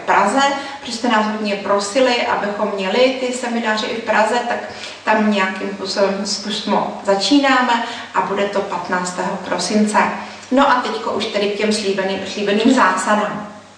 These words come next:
Jako první zásadu, jako první zásadu, ještě předtím, než začnu povídat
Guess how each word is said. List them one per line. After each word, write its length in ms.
Jako 200
první 440
zásadu, 720
jako 220
první 400
zásadu, 460
ještě 300
předtím, 460
než 140
začnu 200
povídat 320